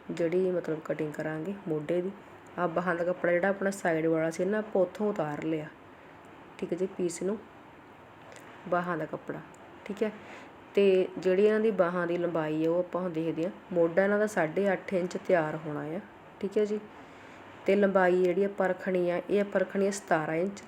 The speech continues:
ਦੋ ਇੰਚ ਵੱਧ ਲੈ ਲਈ, ਅਠਾਰਾਂ ਉੱਨੀ, ਠੀਕ ਹੈ ਜੀ।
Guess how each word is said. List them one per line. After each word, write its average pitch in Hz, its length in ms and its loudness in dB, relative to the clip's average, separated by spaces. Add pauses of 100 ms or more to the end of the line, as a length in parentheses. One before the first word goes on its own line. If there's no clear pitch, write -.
ਦੋ 170 340 2
ਇੰਚ 165 180 -2
ਵੱਧ 156 260 -2
ਲੈ 185 220 4
ਲਈ, 185 140 0 (360)
ਅਠਾਰਾਂ 175 500 0 (100)
ਉੱਨੀ, 151 300 -4 (460)
ਠੀਕ - 160 -4
ਹੈ 196 40 2
ਜੀ। 208 120 -4